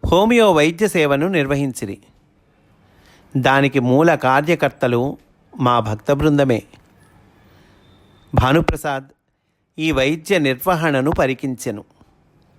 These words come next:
కొందరు వేదనా సముదాయ పట్టికలను తయారు చేయుట, కొందరు మందుల పొట్లాలు కట్టుట,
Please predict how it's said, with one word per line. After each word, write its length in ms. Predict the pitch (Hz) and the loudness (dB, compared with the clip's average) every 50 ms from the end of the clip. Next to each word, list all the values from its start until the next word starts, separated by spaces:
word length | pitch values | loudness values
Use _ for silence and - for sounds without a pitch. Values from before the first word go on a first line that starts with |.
| _ _ _ _ - - - - _ - | _ _ _ _ -20 -20 -20 -20 _ 0
కొందరు 320 | - 175 185 185 185 175 | 2 4 4 4 4 4
వేదనా 540 | 147 139 135 143 156 180 185 185 180 175 165 | 4 4 4 4 4 4 4 4 4 4 4
సముదాయ 600 | 147 - 131 135 156 156 165 160 160 156 147 135 | 2 0 0 0 0 2 2 4 4 4 2 0
పట్టికలను 680 | 127 - 135 120 - - 185 - 160 139 131 127 123 120 | 0 -2 -4 -6 -4 -6 -4 -2 0 0 0 0 -2 -2
తయారు 420 | 104 120 120 120 120 127 139 139 147 143 156 | -2 0 0 2 2 2 2 0 0 -2 -2
చేయుట, 300 | 147 139 139 135 135 165 170 - - _ _ _ _ _ _ _ _ _ _ _ _ _ _ _ _ _ _ _ _ | -2 0 -2 -2 -2 -2 -4 -4 -6 _ _ _ _ _ _ _ _ _ _ _ _ _ _ _ _ _ _ _ _
కొందరు 380 | - 165 160 165 170 175 160 156 | 2 2 4 4 4 4 2 2
మందుల 420 | 135 131 127 127 143 156 202 202 | 2 2 2 2 2 2 2 2
పొట్లాలు 540 | 180 143 - 127 - - - 151 147 139 131 | 2 2 0 -2 0 0 2 2 2 2 2
కట్టుట, 400 | 120 - 120 - - 147 143 165 | 0 -2 -4 -2 -4 -4 -2 0